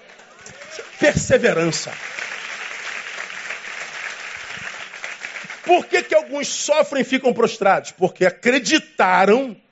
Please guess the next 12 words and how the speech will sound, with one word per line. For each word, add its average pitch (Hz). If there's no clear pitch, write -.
ó, 147
produção 180
da 165
consciência, 170
que -
se -
eu 156
cair 156
foi 156
porque 147
Deus 135
abandonou. 120